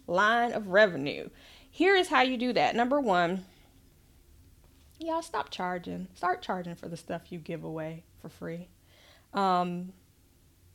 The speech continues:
<laughs> I talk to so many of you guys who are, like, doing the work, but you're not charging for it.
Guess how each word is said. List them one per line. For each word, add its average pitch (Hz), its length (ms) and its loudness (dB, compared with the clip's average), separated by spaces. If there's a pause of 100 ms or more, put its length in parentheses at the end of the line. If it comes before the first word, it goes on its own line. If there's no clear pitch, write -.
<laughs> - 1040 -16
I 285 60 6
talk 320 260 4
to 311 80 -4
so 302 180 4
many 339 320 0
of 320 100 -2
you 311 120 2
guys 285 480 8
who 302 120 2
are, 294 140 6
like, 277 520 4 (920)
doing 277 540 4
the 247 140 2
work, 254 760 0
but - 160 -6
you're 294 120 2
not 302 280 -4
charging 330 720 -2
for 226 500 2
it. - 640 -4